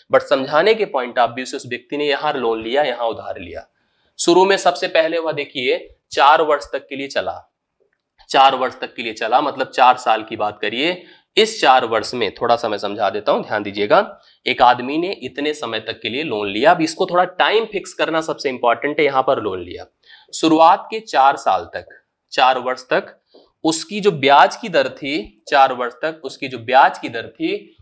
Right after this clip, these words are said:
वह थी छह परसेंट। कितनी थी? छह परसेंट। चार वर्ष के बाद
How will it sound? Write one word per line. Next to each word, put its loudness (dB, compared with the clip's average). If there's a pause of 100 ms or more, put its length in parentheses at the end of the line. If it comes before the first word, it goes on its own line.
(120)
वह 2 (140)
थी -8 (140)
छह -2
परसेंट। -8 (120)
कितनी -4
थी? -4
छह -10
परसेंट। -16 (540)
चार 6
वर्ष -4
के -8
बाद 2